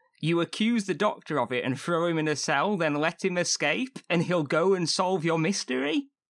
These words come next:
And Travers knows this, and he's doing it on purpose.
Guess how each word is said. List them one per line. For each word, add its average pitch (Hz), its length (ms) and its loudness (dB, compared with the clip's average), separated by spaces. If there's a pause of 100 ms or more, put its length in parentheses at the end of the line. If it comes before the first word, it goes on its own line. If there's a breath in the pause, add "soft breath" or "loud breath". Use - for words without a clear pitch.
(260)
And 185 160 -2
Travers 226 440 2
knows 160 680 2
this, - 480 -8 (100)
and 156 140 0
he's 175 160 -2
doing 202 420 0
it 190 160 -2
on 160 240 0
purpose. - 920 -4